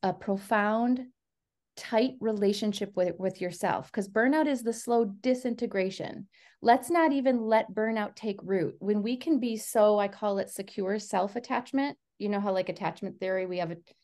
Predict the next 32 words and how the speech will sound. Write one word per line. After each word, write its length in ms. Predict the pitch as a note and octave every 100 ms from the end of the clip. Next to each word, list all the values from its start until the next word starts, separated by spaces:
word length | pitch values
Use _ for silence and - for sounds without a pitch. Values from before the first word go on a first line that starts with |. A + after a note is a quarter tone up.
| _ -
healthy 460 | G3 G3 A3 G3
or 100 | F3
unhealthy 460 | - F#3 F#3 F#3+ G3
attachments. 840 | F#3 F#3 E3+ G#3 G#3 A#3 B3+ - _ _ _ _ _ _ -
Um, 180 | G3 F#3+
since 220 | G3 A#3
I 100 | A3
survived 800 | G3+ G#3 F#3+ F3+ F3 F#3+ A3+ G3+
many 340 | F#3+ F#3 F#3 -
unhealthy 480 | F3+ F#3+ G3 F#3 F#3+
attachments 720 | F3 F3+ E3+ - A#3+ C4 -
with 160 | F#3 G3+
caregivers, 640 | - G3+ A3 A#3 C4 D4+ - _ -
I 40 | G3+
started 320 | G#3 G3+ G3
to 80 | G3+
study, 400 | G3+ G3 F#3+ G3
well, 180 | G3 G3
what 160 | G#3+
is 240 | B3 C4+ -
secure 460 | A#3+ - G#3 G#3+
self-attachment? 920 | B3 G#3 E3 E3 E3+ C#3+ - - - -
And 160 | G3 G3
that 220 | F#3 G#3
is, 220 | C4+ G3+ - _
that 220 | G3 F#3+ A3+
is 140 | B3
the 100 | A#3
relationship 720 | G#3+ G3+ F#3+ G3 G3 G3 G3 -
with 200 | F3 F3
the 100 | F3+
self. 640 | - - D#3 C#3+ - -